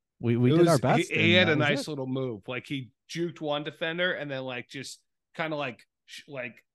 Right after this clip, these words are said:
Speaker 2: s-, shed another guy. It was really nice. It was a really
Speaker 1: I,
Speaker 2: nice
Speaker 1: I,
Speaker 2: little
Speaker 1: he
Speaker 2: move.
Speaker 1: just, he never really got up to his potential at Michigan State either. Like, he was obviously great at high ball and possessions, but he had
Speaker 2: Mm-hmm.
Speaker 1: more athleticism that he didn't quite show
Speaker 2: Yeah.
Speaker 1: 'cause we also had
Speaker 2: Tall.
Speaker 1: a
Speaker 2: Tall fella.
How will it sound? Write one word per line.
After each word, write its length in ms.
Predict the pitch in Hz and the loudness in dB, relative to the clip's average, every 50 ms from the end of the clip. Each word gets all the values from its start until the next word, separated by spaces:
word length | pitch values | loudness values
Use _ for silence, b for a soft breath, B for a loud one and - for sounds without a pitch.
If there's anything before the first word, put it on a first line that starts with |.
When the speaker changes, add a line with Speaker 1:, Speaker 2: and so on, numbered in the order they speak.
| _ - | _ -20
Speaker 2:
s-, 280 | - - - - - - | -20 -16 -16 -16 -16 -12
shed 520 | - - - - 156 139 147 156 160 156 _ - | -10 -8 -6 -4 -4 -4 -4 -6 -8 -12 _ -16
another 340 | 135 127 123 123 131 143 147 | -14 -14 -12 -10 -10 -8 -4
guy. 280 | 147 156 156 165 180 | -4 -2 -2 -2 -2
It 140 | 175 - 147 | -2 -2 -4
was 160 | 135 120 107 | -4 -4 -4
really 220 | 101 104 104 95 95 | -6 -8 -8 -8 -8
nice. 380 | 95 85 - - - - - - | -10 -10 -12 -14 -16 -16 -14 -10
It 60 | 208 | -8
was 100 | 139 107 | -8 -6
a 20 | |
really 160 | 101 98 92 92 | -6 -6 -8 -4
Speaker 1:
I, 60 | - 147 | -4 -4
Speaker 2:
nice 100 | - 156 | 0 0
Speaker 1:
I, 40 | 160 | 0
Speaker 2:
little 120 | 147 - | 0 0
Speaker 1:
he 80 | - 151 | -2 -4
Speaker 2:
move. 80 | 165 - | 0 0
Speaker 1:
just, 280 | - 175 - - _ | 0 0 0 -2 _
he 100 | 135 139 | -2 0
never 240 | 143 160 165 165 170 | 2 2 2 4 2
really 220 | 160 160 156 143 131 | 2 2 2 0 0
got 180 | 143 139 143 | -2 -4 -4
up 140 | 143 - _ | -4 -8 _
to 80 | - 135 | -6 -6
his 100 | 127 - | -6 -6
potential 460 | - 120 - 180 220 - - 92 98 | -6 -4 -4 -4 -4 -4 -4 -4 -4
at 100 | 92 117 | -4 -4
Michigan 320 | 113 - - - 107 101 | -6 -8 -6 -6 -8 -8
State 260 | - - 113 104 101 | -6 -6 -8 -8 -6
either. 320 | 113 143 160 127 98 95 95 | -6 -6 -6 -4 -4 -2 -2
Like, 220 | 95 95 95 - | -4 -6 -8 -8
he 100 | - 107 | -6 -6
was 140 | 101 101 98 | -4 -2 -2
obviously 400 | 117 117 110 107 - - 110 104 | -2 -2 -2 -4 -4 -2 -4 -2
great 260 | 98 117 110 110 104 | 0 0 2 2 2
at 240 | 104 104 101 92 B B B B B B _ | 0 -2 -4 -8 B B B B B B _
high 240 | _ 151 139 131 | _ 2 4 4
ball 320 | 123 120 123 123 123 120 120 | 6 6 6 6 8 6 6
and 100 | 120 113 | 4 4
possessions, 580 | - 123 104 143 165 165 - 123 123 147 147 | 2 2 4 4 2 4 2 2 2 2 2
but 280 | - - 113 110 104 85 | 2 0 -2 -2 -2 -4
he 120 | 110 110 | -4 -2
had 220 | 113 117 117 110 101 | 0 0 0 0 -2
Speaker 2:
Mm-hmm. 240 | 92 - - 107 110 | -4 -10 -8 -2 0
Speaker 1:
more 220 | 110 113 120 117 | 4 4 4 4
athleticism 640 | 101 - 110 160 175 131 - - 98 90 113 123 123 | 4 2 2 2 2 2 -2 -2 -4 0 2 2 2
that 160 | 110 98 92 | 2 0 -2
he 120 | 95 98 98 | -2 -6 -4
didn't 320 | 90 104 101 98 92 - _ | -2 0 0 0 -2 -2 _
quite 280 | - - 117 107 - - | -8 -6 -4 -4 -4 -6
show 220 | - - 113 110 | -2 0 2 2
Speaker 2:
Yeah. 40 | 156 - | 2 2
Speaker 1:
'cause 180 | - 117 92 107 | 0 -2 -2 0
we 160 | 107 101 98 | -2 0 0
also 260 | 101 98 - - 95 | -2 -2 -2 -2 -2
had 120 | 92 104 | 0 2
Speaker 2:
Tall. 380 | 104 165 190 240 233 170 B B B B B _ _ _ _ _ | 4 6 6 6 4 2 B B B B B _ _ _ _ _
Speaker 1:
a 80 | - 135 | 0 0
Speaker 2:
Tall 180 | 123 160 190 214 | 2 2 0 0
fella. 420 | 196 - 160 117 110 85 87 92 | 0 -2 -4 -4 -4 -8 -14 -18